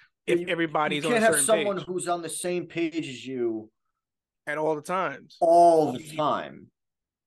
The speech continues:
Speaker 2: you have to have someone that has to put their foot down and say, "No, this is not the way we're gonna run the ball. Sometimes we're gonna have to throw the ball. No, we can run, we can begin by running the ball, and then,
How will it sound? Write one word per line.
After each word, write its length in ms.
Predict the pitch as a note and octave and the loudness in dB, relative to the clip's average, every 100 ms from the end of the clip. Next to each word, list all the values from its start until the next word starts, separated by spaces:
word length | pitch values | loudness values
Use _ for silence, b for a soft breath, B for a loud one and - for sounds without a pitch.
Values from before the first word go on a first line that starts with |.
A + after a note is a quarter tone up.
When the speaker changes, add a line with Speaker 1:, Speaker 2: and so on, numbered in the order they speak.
| _ | _
Speaker 2:
you 220 | D#3 E3 | -12 -6
have 180 | F3 F#3+ | -2 -2
to 80 | F#3 | 0
have 140 | F3+ | -2
someone 320 | E3 F#3 E3+ E3 | -2 -4 -4 -2
that 180 | D#3 D3 | -2 -2
has 220 | D#3+ D3 | -6 -8
to 80 | D#3 | -10
put 220 | - E3 | -10 -4
their 140 | D#3 | -2
foot 280 | D3 - F3 | -2 -4 -2
down 160 | D#3+ D3+ | -2 -4
and 80 | |
say, 160 | D3 D3+ | -6 -10
"No, 340 | D3+ F3 D#3 | -6 -4 -4
this 200 | A#2+ C3+ | -6 -12
is 60 | D#3 | -8
not 260 | D#3 C#3+ - | -6 -6 -6
the 60 | |
way 200 | C#3+ C#3+ | -6 -6
we're 80 | C#3+ | -6
gonna 200 | C#3 C#3+ | -8 -10
run 220 | C3+ C3+ | -8 -10
the 80 | C#3 | -8
ball. 320 | C#3 F3 C3 | -2 0 0
Sometimes 460 | - D#3+ - D#3 D3+ | -4 -10 -8 -8 -8
we're 80 | D3+ | -8
gonna 160 | D3+ | -6
have 160 | D3+ D#3 | -6 -8
to 60 | |
throw 200 | D#3 G3+ | -4 -2
the 80 | G3+ | -2
ball. 260 | D3+ C3+ A#2+ | -2 -8 -6
No, 320 | D3+ G#3 A3+ B B B D3+ | -2 2 0 B B B -8
we 80 | |
can 180 | D#3 E3+ | -6 -2
run, 120 | F3 F3 | -2 -4
we 80 | |
can 180 | D#3+ E3 | -4 -6
begin 380 | D#3 D3 E3 G#3 | -6 -6 -2 -2
by 180 | F#3 F3 | 0 0
running 320 | E3 G3 A3 | 0 -2 -2
the 80 | A3 | -4
ball, 480 | E3+ E3+ D#3+ E3 - | 0 0 0 -2 -6
and 160 | F3 E3 | -8 -6
then, 300 | D#3 D#3 | -6 -6